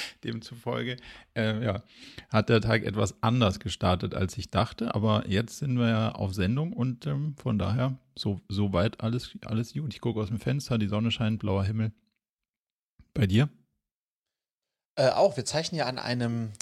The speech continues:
Speaker 2: Freitagvormittag auf, um das sozusagen da auch transparent zu sein. Ähm, und, ähm, ich wollte die, die heutige Folge starten mit einer, mit einer, äh, Frage,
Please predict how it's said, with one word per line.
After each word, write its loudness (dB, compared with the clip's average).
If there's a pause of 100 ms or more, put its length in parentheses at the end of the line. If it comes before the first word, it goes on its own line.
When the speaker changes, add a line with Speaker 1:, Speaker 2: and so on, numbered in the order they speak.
(100)
Speaker 2:
Freitagvormittag -6
auf, -6
um -8
das -2
sozusagen -4
da -2
auch -8
transparent -4
zu -6
sein. -6
Ähm, -2 (480)
und, 0
ähm, 0
ich -4
wollte 2
die, -4
die -2
heutige 0
Folge -2
starten 0
mit -4
einer, -2
mit -8
einer, -6
äh, -8
Frage, 0